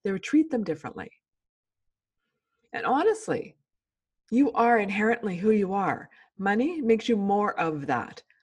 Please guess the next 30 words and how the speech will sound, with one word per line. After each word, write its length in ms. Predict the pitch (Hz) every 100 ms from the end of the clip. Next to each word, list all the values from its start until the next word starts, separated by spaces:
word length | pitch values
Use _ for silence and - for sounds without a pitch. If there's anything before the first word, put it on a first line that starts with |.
| _ _ _
So 200 | - -
you're, 760 | 220 220 247 320 330 311 - - -
if 160 | 220
you're 200 | 226 247
a 40 | 220
really 300 | 214 254 254
great 320 | 240 233 -
person, 420 | 285 330 - 208
you're 80 | 254
gonna 160 | 285 285
be 240 | 262 233 - _ -
ten 200 | 294 349
times 300 | 359 294 240
a 60 | 214
great 280 | 208 175
person 420 | - 185 170 151 151
when 120 | 185
you 80 | 185
have 220 | 180 180
lots 220 | 165 -
of 60 | 175
money, 220 | 156 147
'cause 140 | 190
you're 80 | 214
gonna 120 | 208
help 280 | 214 233 233
so 180 | - 226
many 220 | 220 220
more 180 | 214 202
people. 420 | 254 - -